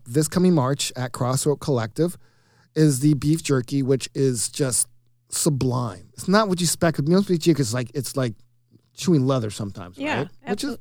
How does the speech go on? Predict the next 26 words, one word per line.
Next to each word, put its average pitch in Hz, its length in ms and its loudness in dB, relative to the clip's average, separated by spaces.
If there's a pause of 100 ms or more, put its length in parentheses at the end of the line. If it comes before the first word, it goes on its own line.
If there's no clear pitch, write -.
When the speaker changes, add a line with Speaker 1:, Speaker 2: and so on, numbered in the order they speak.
(120)
Speaker 1:
that's 123 200 -12
a - 20 -14
Speaker 2:
yeah. 247 100 -8
Speaker 1:
fine 107 200 -8
thing. 107 240 -8 (320)
His 185 200 2
is 127 240 2 (540)
kinda 180 360 0 (200)
really 151 360 0
juicy 160 600 -4 (380)
and 110 100 -16
just 123 280 -4 (240)
full, 180 680 2 (240)
full 190 260 4
of 110 120 -4
flavors 156 680 6 (440)
of 113 200 -2
lemongrass, 151 920 6
garlic, 147 680 6
and 113 160 -2
sesame 143 440 0
seeds. 139 560 0 (440)
It's, 139 240 -2
it's, - 200 -10
it's 139 160 -6
like 123 240 0